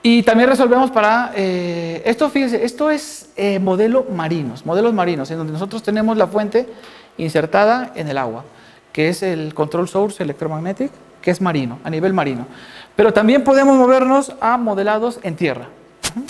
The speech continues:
en donde la fuente está justo, eh, justo en la tierra y también los receptores. Ujú. Es resolver el mismo problema, pero sin la capa de agua, ujú, sin la capa de agua.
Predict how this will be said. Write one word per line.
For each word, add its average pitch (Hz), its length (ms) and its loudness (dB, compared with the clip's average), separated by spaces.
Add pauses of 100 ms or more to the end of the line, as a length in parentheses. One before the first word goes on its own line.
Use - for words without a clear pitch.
en 185 120 -6
donde 156 160 -4
la 147 120 -4
fuente 247 580 -2
está 208 380 -6 (520)
justo, 233 460 0
eh, 170 340 -2
justo 190 280 -6
en 214 80 -2
la 208 80 -2
tierra 247 340 0 (320)
y 233 140 4
también 202 320 2
los 220 100 2
receptores. 139 600 -6 (220)
Ujú. 208 200 -16 (960)
Es 247 340 0
resolver 214 340 2
el 202 120 4
mismo 220 340 -2
problema, 226 460 0 (360)
pero 233 220 2
sin 214 160 -4
la 165 80 -8
capa 170 260 -4
de 123 80 -2
agua, 104 220 -12 (680)
ujú, 240 120 -18
sin - 140 -12
la 139 80 -10
capa 143 240 -6
de 110 80 -8
agua. - 120 -18